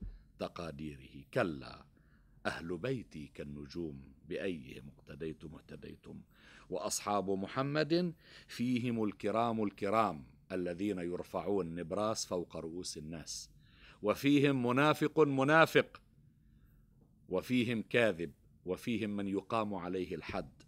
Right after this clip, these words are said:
وفيهم مذنب، وفيهم مجرم، وفيهم تائب، وفيهم، وفيهم.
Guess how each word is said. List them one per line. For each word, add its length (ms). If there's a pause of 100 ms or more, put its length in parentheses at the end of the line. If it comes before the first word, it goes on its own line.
(120)
وفيهم 560
مذنب، 440
وفيهم 600
مجرم، 460
وفيهم 540
تائب، 400
وفيهم، 440
وفيهم. 440